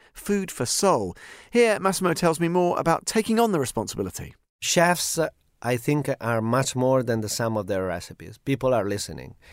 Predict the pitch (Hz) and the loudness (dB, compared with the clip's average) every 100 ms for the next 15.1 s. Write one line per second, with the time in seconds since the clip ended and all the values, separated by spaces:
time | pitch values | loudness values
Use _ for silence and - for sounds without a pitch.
0 | - - 90 156 170 165 170 170 165 139 | -20 -18 -4 2 2 2 2 2 2 4
1 | 139 139 135 - - 127 127 - 120 123 | 4 4 2 -4 -2 0 0 -2 -4 -2
2 | 120 110 117 110 110 101 104 - 98 - | -4 -4 -4 -4 -4 -8 -10 -10 -12 -10
3 | 95 92 87 - - _ _ _ - - | -12 -12 -12 -16 -20 _ _ _ -20 -20
4 | - 113 - 175 180 151 139 - 139 127 | -6 -4 4 2 2 -2 -2 0 0 0
5 | - 92 104 110 _ _ _ - 120 131 | -4 -10 -14 -18 _ _ _ -6 0 2
6 | 139 127 127 123 113 - 113 117 113 - | 2 0 2 2 0 -2 -2 -2 -4 -10
7 | _ 131 120 117 113 135 135 127 113 123 | _ -6 -4 -2 0 0 0 -4 0 0
8 | 120 117 110 - 104 101 95 - - _ | 2 -2 -2 -2 -2 0 -2 -6 -20 _
9 | _ _ 120 123 120 131 107 90 82 - | _ _ -4 0 2 2 2 -4 -6 -14
10 | _ _ _ _ - 117 107 - 120 - | _ _ _ _ -8 -4 -2 0 0 -2
11 | 104 92 117 98 - 92 - - - - | -14 -10 -8 -8 -10 -16 -20 -12 -4 2
12 | 117 104 98 98 113 110 98 85 73 _ | 2 0 -6 -2 -2 0 -2 -6 -10 _
13 | _ - 113 120 113 117 117 110 104 113 | _ -4 -2 -2 -4 -4 -6 -8 -10 -10
14 | - 117 104 101 87 - - 107 110 107 | -4 -2 -2 -4 -8 -10 -4 -2 0 -2